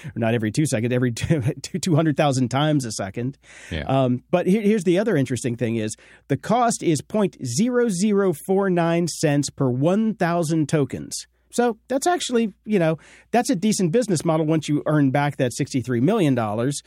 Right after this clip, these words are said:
Speaker 1: You know, on that twenty dollars a month we're paying, we're definitely, you know, probably doing about a quarter's worth of compute,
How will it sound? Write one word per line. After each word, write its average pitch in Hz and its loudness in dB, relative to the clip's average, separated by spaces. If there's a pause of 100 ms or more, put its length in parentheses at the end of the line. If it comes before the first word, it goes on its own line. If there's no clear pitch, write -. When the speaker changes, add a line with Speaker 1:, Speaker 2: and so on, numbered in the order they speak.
(260)
Speaker 1:
You 139 0
know, 123 2
on 135 4
that 135 0
twenty 165 0
dollars 143 2
a - 2
month 147 0
we're 123 0
paying, 117 0
we're 120 0
definitely, 127 0
you 139 0
know, 113 0
probably 135 0
doing 139 2
about 120 0
a 113 -4
quarter's 151 0
worth 117 -4
of 113 -4
compute, 107 -2